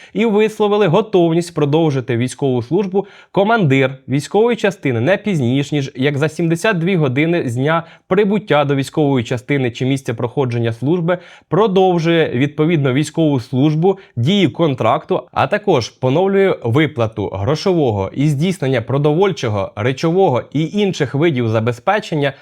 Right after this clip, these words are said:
з моменту продовження військової служби таким військовослужбовцям, поновлюють пільги та соціальні гарантії, встановлені законодавством України.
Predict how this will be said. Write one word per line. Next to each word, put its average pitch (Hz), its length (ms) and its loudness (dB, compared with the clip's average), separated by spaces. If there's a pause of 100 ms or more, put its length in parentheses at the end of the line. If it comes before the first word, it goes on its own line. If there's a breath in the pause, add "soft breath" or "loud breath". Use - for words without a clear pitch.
(120)
з 107 120 -6
моменту 180 480 0
продовження 147 720 -2
військової 127 640 -2
служби 175 460 -2 (140)
таким 165 400 -2 (100)
військовослужбовцям, 165 1400 -2
поновлюють 143 680 0
пільги 185 440 0 (240 loud breath)
та 208 140 2
соціальні 147 720 0
гарантії, 95 760 -2 (160 loud breath)
встановлені 175 520 2
законодавством 135 840 0
України. 101 600 -2